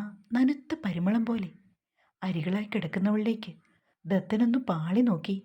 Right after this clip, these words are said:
അവൻ്റെ നോട്ടം തൻ്റെ നേർക്ക് പതിഞ്ഞപ്പോൾ അവൾ ഇത്തിരി കൂടി ചുരുണ്ടുകൂടി.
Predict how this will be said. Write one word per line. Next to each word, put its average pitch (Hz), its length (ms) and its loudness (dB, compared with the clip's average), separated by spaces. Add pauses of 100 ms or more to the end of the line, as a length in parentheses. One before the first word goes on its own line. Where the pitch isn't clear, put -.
(800)
അവൻ്റെ 359 260 -2
നോട്ടം 208 400 2 (180)
തൻ്റെ 180 260 0
നേർക്ക് 190 360 0
പതിഞ്ഞപ്പോൾ 208 560 0 (400)
അവൾ 370 180 2
ഇത്തിരി 226 300 2
കൂടി 247 220 2
ചുരുണ്ടുകൂടി. 185 720 2